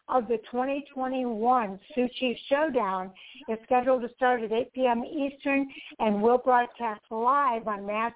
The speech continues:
T V Motorsports Network. So, uh, that's gonna be one to watch for sure. Uh, you're gonna see a lot of new names in that group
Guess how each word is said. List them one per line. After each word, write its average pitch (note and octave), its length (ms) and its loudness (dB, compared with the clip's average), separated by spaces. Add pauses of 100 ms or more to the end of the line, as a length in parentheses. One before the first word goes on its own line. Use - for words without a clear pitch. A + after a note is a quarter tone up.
T A#3+ 180 -4
V A3 420 -2 (360)
Motorsports G#3+ 680 2 (100)
Network. G#3+ 760 0 (580)
So, G#3+ 520 4
uh, G#3+ 340 0 (120)
that's A#3+ 280 0 (100)
gonna C#4+ 180 -4
be C4+ 180 -6
one B3 400 -4 (100)
to B3 120 0
watch A3+ 460 2 (140)
for A3 120 -10 (160)
sure. A#3+ 360 0 (400)
Uh, G#3+ 280 2
you're A3+ 200 0
gonna A3+ 200 -2 (120)
see B3+ 140 2
a A3 60 6
lot G#3+ 360 4
of B3+ 80 -2
new C4 200 -2
names C4+ 460 -4
in A3+ 180 -6
that G3+ 260 -8
group G#3 280 -4